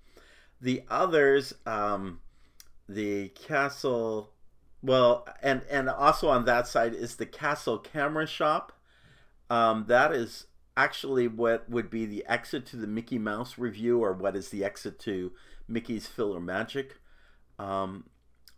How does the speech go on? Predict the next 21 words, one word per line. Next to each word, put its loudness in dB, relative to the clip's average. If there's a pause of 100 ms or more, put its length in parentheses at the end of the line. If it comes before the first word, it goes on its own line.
(120)
right 0
now. 0
And, -2
uh, 0 (600)
also 0 (600)
in -2
that 0
area 2
was -2
the -2
Mad 0 (140)
Hatter, 4
which -4
was -2
a 0
hat 2
shop. 0
So -2
they 0
kinda -2
had 0